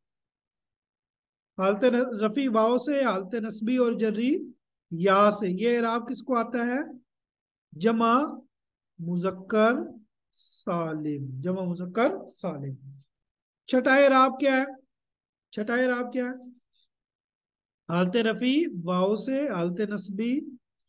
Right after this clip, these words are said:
अलिफ से और हालत जर्री या से। हालत रफी वाव से, हालत नस्बी अलिफ से और हालत जर्री या से। और ये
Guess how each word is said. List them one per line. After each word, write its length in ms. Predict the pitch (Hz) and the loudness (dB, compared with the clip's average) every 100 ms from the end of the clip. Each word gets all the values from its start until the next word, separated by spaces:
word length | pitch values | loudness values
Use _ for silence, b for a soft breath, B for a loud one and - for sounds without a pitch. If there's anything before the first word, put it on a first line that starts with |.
| _ | _
अलिफ 260 | 233 233 285 | 0 2 0
से 280 | - 277 254 | -2 0 2
और 200 | 220 190 | 2 0
हालत 240 | 170 175 | -2 -2
जर्री 560 | 214 202 196 233 339 - | -2 -2 -2 -2 -2 -4
या 360 | 170 170 170 180 | -2 -2 -2 -4
से। 220 | 254 247 - - _ _ _ _ _ _ _ _ _ _ _ | -2 -4 -4 -12 _ _ _ _ _ _ _ _ _ _ _
हालत 180 | 180 185 | -4 0
रफी 340 | 220 214 214 240 | 0 0 -2 -2
वाव 320 | 208 202 220 | 0 0 0
से, 200 | 214 247 | 0 0
हालत 240 | 190 180 | 0 -4
नस्बी 500 | 208 202 185 226 240 | -6 -8 -8 -4 -4
अलिफ 220 | 247 208 | -2 -4
से 160 | 214 240 | -6 -4
और 100 | 214 | -2
हालत 220 | 175 170 | -2 -2
जर्री 400 | 208 208 208 214 | -2 -2 -2 -2
या 140 | 202 196 | -2 -2
से। 160 | 202 | -4
और 120 | 208 | -4
ये 180 | 202 233 | 0 0